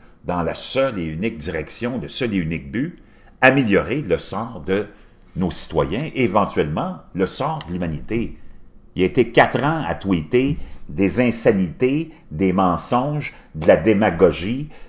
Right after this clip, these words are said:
des théories de conspiration, de la haine, de la stigmatisation, comme un enfant ou un adolescent boutonneux dans, euh, sa cour d'école.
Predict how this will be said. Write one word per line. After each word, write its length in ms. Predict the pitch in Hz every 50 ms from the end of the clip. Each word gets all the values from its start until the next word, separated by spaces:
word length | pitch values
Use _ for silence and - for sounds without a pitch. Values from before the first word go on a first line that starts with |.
| - - - - -
des 240 | 76 78 104 104 -
théories 360 | - 131 110 101 98 - 123
de 60 | 117
conspiration, 1120 | - - 110 92 - - - 98 85 87 80 71 - - - 95 104 110 123 143 151 156 151 - - - - - - - - -
de 200 | - 78 76 87
la 160 | 98 87 85 - - -
haine, 640 | - 104 110 120 131 151 165 160 156 147 117 85 76 76 - - - - - - -
de 80 | - 95
la 80 | 90
stigmatisation, 1400 | - - - - - - - 120 113 107 95 - - - 101 92 101 85 78 - - - 104 104 110 120 147 156 151 147 - - - - - - - - - - - - -
comme 180 | - 190 190
un 200 | 202 185 170 165
enfant 580 | 170 160 151 127 - - 175 175 185 196 202 190 - - - - -
ou 140 | - 123 143
un 180 | 143 147 151 160
adolescent 680 | 151 147 165 147 139 131 117 - - 170 185 196 180 127
boutonneux 680 | 101 139 147 147 - 147 117 110 120 127 147 147 - - - - - - - - - - - - - - - - - -
dans, 460 | 80 113 117 113 107 107 - - - -
euh, 300 | 90 87 87 90 80 76
sa 180 | - - 101
cour 280 | - - 135 135 110 98
d'école. 720 | - 101 80 - 113 110 107 107 98 92 80 76 71 69